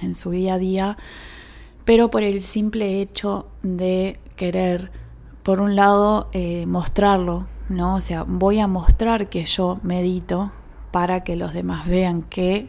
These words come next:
persona espiritual que soy, ¿no? Eh, también para justificar, ¿no? Yo soy, no sé, puedo ser una persona, no sé, o, o, o como una soberbia. Creo que más que nada es por ahí el tema del ego espiritual.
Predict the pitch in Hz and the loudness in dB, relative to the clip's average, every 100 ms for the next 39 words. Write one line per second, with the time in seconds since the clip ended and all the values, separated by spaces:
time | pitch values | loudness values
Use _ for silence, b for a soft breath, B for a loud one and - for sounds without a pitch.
0 | - 175 165 - 180 180 - 165 160 165 | -8 -6 -2 -2 0 -2 -4 -6 -6 -6
1 | 165 165 151 202 180 165 175 175 214 B | -6 -6 -4 0 0 -2 -2 -2 -4 B
2 | B B B B B B - 185 185 175 | B B B B B B -4 0 0 -2
3 | 170 170 165 170 - - 180 185 190 196 | -4 -6 -6 -8 -10 -4 -2 0 2 2
4 | 214 220 - 175 170 185 - 175 180 - | 0 -2 -2 -4 -4 -6 -6 -6 -4 0
5 | 175 165 - B B B - 180 185 185 | 0 -2 -10 B B B -4 0 0 -2
6 | - 180 - 185 185 180 B B B - | -4 -2 0 0 -2 -6 B B B -8
7 | 185 - 165 196 196 175 185 180 175 175 | -4 -2 -2 -2 -2 -2 -2 -2 -4 -4
8 | 175 - 190 185 180 170 165 - B B | -6 -4 -2 0 0 -2 -6 -10 B B
9 | B - - - - - - - 180 165 | B -20 -20 -20 -20 -20 -16 -8 -6 -6
10 | - 113 151 B B B B B - 196 | -8 -12 -14 B B B B B 2 4
11 | 202 185 185 202 180 190 196 233 - 185 | 4 4 4 2 2 2 2 4 4 4
12 | 180 180 160 175 - 185 185 180 - 180 | 4 2 -2 -6 -4 -2 0 -2 -2 0
13 | 185 175 - 175 175 175 190 208 175 175 | 0 0 -2 -2 0 0 -2 -4 -2 -2
14 | 180 180 175 - 175 175 180 175 | 0 -2 -4 -4 -4 -2 -2 -2